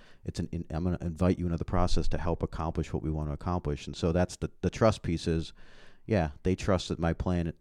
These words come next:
worked itself out because I'm not an arrogant guy going around saying, "This is what we're doing, this is what we have to do because I know best." It's, I've listened to the people who,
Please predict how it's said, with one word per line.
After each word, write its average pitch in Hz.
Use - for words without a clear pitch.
worked 90
itself 85
out 101
because 87
I'm 85
not 80
an 80
arrogant 85
guy 82
going 82
around 80
saying, 80
"This -
is -
what 76
we're 78
doing, 90
this 82
is 80
what 82
we 82
have 82
to -
do 95
because 80
I 82
know 80
best." 87
It's, -
I've 76
listened 82
to 71
the 73
people 82
who, 76